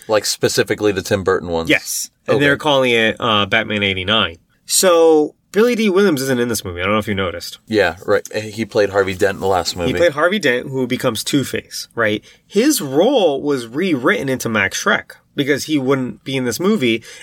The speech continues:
Speaker 2: Instead of recasting Harvey Dent, they just rewrote the character.
Speaker 1: Okay. I mean,
Speaker 2: And
Speaker 1: I can kind of respect that to a, to an extent.
Speaker 2: I don't know. I, I think the opposite. I think that's probably for
Speaker 1: Well,
Speaker 2: the worse because
Speaker 1: is it because they want, they really wanted Billy D to be Harvey Dent?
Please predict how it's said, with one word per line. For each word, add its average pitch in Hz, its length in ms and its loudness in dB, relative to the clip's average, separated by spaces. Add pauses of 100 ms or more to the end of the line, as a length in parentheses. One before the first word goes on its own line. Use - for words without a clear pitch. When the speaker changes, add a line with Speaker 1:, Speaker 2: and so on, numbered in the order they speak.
Speaker 2:
Instead 170 240 0
of 170 200 0
recasting 151 640 0
Harvey 127 280 0
Dent, 139 300 2
they 127 80 2
just 123 200 -4
rewrote 117 380 0
the - 60 -12
character. - 840 -4 (240)
Speaker 1:
Okay. 139 480 2
I 135 60 0
mean, 156 160 2
Speaker 2:
And 147 80 0
Speaker 1:
I 165 100 2
can 170 300 -6 (100)
kind 151 300 -2
of 131 160 2
respect 113 480 -2
that 98 300 0 (240)
to 110 200 4
a, 101 60 2
to - 300 -2
an 123 60 4
extent. 95 520 -2
Speaker 2:
I 240 100 2
don't 285 120 4
know. 214 160 4
I, 151 280 2
I 151 80 0
think 175 160 -4
the 143 100 0
opposite. 131 400 0
I 131 80 2
think 123 340 -2 (300)
that's 139 200 0
probably 143 680 0
for 139 180 -2
Speaker 1:
Well, 139 160 6
Speaker 2:
the 98 60 -10
worse 135 600 -2 (260)
because 151 440 2
Speaker 1:
is 147 100 2
it 160 120 0
because 151 280 0
they 147 100 4
want, 123 440 0
they 120 120 4
really 113 280 4
wanted 113 400 2
Billy 127 220 4
D 127 140 0
to 123 80 0
be 120 120 0
Harvey 120 280 2
Dent? 127 280 0